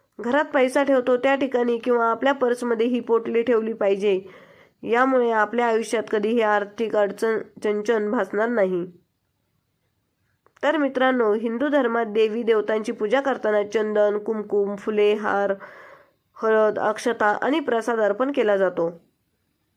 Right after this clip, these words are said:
या सर्व गोष्टींचे स्वतःचेच एक धार्मिक महत्त्व आहे.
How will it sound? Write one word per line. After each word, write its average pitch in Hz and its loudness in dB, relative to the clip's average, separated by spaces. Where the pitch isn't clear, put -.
या 285 2
सर्व 269 2
गोष्टींचे 240 0
स्वतःचेच 240 0
एक 226 2
धार्मिक 220 -2
महत्त्व 214 2
आहे. 226 2